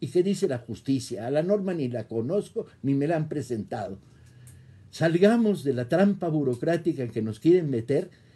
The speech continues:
y que nos lleva a la paralización interna. Y durante un buen tiempo, dejémonos de la lucha interna de lado. No sirve para nada.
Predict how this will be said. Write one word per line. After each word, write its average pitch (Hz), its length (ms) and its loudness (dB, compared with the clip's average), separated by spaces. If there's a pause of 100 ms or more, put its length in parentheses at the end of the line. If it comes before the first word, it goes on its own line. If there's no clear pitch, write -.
y 139 120 -4
que 131 120 0
nos 131 180 -2
lleva 226 220 6
a 196 60 0
la 131 180 -4
paralización 117 680 -4
interna. 98 520 -6 (840)
Y 156 180 2
durante 147 600 0
un 190 240 0
buen 233 320 2
tiempo, 170 540 0
dejémonos 214 840 0
de 208 280 4
la 208 140 0
lucha 220 280 -4
interna 208 420 -2
de 202 140 2
lado. 170 460 -4 (260)
No 196 160 4
sirve 233 380 -2
para 131 280 -4
nada. 185 340 -4